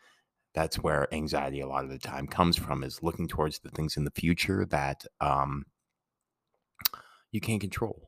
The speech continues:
but you're still trying to control them, even though you haven't even approached it in time, um, but you're still worrying about that.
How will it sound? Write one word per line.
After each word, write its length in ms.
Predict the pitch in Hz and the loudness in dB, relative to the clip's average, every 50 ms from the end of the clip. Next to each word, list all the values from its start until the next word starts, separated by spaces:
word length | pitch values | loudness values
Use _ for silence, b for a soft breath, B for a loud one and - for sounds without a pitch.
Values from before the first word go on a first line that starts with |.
| - - - | -8 -4 -2
but 100 | 90 78 | -2 -2
you're 80 | 87 | -2
still 220 | 82 - - 95 85 | -4 -2 -2 -2 -2
trying 180 | - 85 82 | -2 -4 -4
to 60 | 73 | -4
control 340 | - - 82 - - 87 87 | -4 -6 -6 -2 0 0 0
them, 180 | 78 76 71 71 - | 0 -2 -4 -4 -6
even 180 | 82 80 82 80 | -4 -4 -2 0
though 140 | 78 78 | 0 0
you 160 | 76 78 78 78 | 2 2 0 0
haven't 220 | 78 73 80 78 | -2 -2 -2 -4
even 180 | 78 71 76 73 | -4 -4 -4 -6
approached 500 | 73 - - - 90 90 - - - - | -6 -4 2 4 4 4 4 2 -2 -4
it 100 | 69 - _ - | -6 -6 _ 2
in 280 | 95 92 90 90 85 - | 4 6 6 6 4 2
time, 640 | - - - - 107 113 92 76 73 71 73 80 80 b b b b b b b b b b - - | 0 -4 -4 -4 -4 -2 0 2 2 2 2 0 -2 b b b b b b b b b b -8 -2
um, 280 | - 76 80 82 80 | 0 2 2 2 4
but 120 | 76 73 - | 2 2 2
you're 140 | - 85 82 | 2 2 2
still 220 | - - 95 82 | 4 4 4 6
worrying 240 | 80 76 73 71 69 | 6 4 4 2 -2
about 240 | 67 67 65 - - | -6 -10 -12 -12 -10
that. 180 | 67 65 - | -10 -10 -12